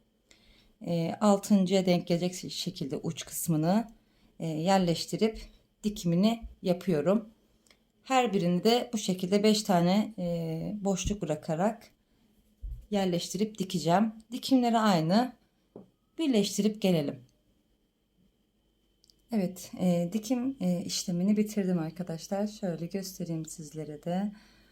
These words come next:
Gerçekten,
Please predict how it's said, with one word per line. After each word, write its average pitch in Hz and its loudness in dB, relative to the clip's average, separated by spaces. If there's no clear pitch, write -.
Gerçekten, 208 -4